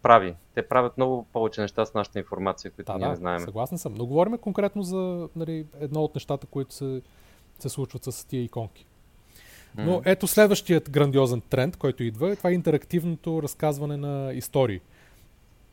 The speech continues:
Speaker 2: А, съответно, което идва от, а, нали, ролплеинг игрите от едно време.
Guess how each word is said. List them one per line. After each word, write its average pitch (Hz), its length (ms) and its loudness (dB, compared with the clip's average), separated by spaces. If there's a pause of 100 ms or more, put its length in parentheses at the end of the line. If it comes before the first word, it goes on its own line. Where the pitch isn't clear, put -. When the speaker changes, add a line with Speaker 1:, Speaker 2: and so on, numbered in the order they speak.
(480)
Speaker 2:
А, 120 360 -4 (680)
съответно, 156 440 0
което 151 240 2 (100)
идва 156 280 2
от, - 240 -2
а, 143 420 2 (580)
нали, 139 300 -6 (640)
ролплеинг 143 560 6
игрите 113 360 -4
от - 120 -10
едно 98 160 -6
време. 98 300 -10